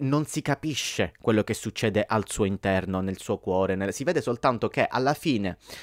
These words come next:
del film questo suo cuore riprende a battere perché si era fermato, no? E si era spento, e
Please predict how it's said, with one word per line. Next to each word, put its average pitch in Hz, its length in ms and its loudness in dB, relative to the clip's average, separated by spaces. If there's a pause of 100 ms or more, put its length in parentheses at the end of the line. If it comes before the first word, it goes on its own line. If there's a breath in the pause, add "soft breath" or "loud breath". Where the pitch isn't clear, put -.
(120)
del 175 200 8
film 123 560 2 (320 soft breath)
questo 156 440 4
suo 160 260 8
cuore 139 540 8 (640)
riprende 139 560 8
a 113 100 10
battere 165 680 4 (200 loud breath)
perché 117 260 4
si 131 140 4
era 123 100 8
fermato, 107 800 4 (200 soft breath)
no? 165 340 4 (360 soft breath)
E 127 120 4
si - 180 2
era 113 100 8
spento, 110 760 2 (520 loud breath)
e 220 280 6